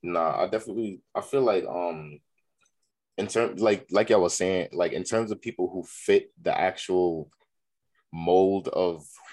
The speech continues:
who Spider-Man is in, like, the comics, in terms of, like,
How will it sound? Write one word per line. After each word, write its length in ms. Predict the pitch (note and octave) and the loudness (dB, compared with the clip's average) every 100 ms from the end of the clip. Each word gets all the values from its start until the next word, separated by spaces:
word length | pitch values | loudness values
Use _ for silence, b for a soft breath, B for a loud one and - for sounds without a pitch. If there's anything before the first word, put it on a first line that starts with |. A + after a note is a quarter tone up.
| _ | _
who 160 | G2+ F#2+ | -8 -8
Spider-Man 580 | - F2 F2+ F2+ F2 E2 | -2 0 0 -2 -4 -4
is 400 | E2 F2+ F2+ E2 | -2 -2 -2 -6
in, 80 | |
like, 140 | E2+ D2+ | -10 -10
the 80 | D#2+ | -10
comics, 460 | - D#2+ F#2 F#2 | -4 -2 -2 -4
in 120 | E2+ E2 | -8 -6
terms 260 | F2+ F2 | -6 -4
of, 160 | E2+ D#2 | -6 -4
like, 280 | D#2+ C#2+ | -6 -8